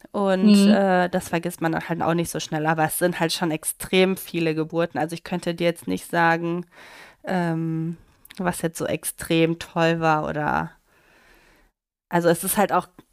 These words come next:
Speaker 1: ganz crazy. Ich war, ich glaub, letztes Jahr auf dem Weihnachtsmarkt und dann, ähm, spricht mich eine Frau an. „Ja, Sie haben mich im Klinikum Dortmund entbunden.“ <laughs> Und ich so, „Ach,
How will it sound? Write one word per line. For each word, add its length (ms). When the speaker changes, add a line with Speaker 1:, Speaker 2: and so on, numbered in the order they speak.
Speaker 1:
ganz 280
crazy. 640
Ich 180
war, 520
ich 100
glaub, 240
letztes 440
Jahr 160
auf 100
dem 140
Weihnachtsmarkt 1160
und 200
dann, 320
ähm, 320
spricht 360
mich 120
eine 140
Frau 260
an. 280
„Ja, 200
Sie 160
haben 160
mich 180
im 120
Klinikum 440
Dortmund 320
entbunden.“ 720
<laughs> 1120
Und 240
ich 160
so, 340
„Ach, 300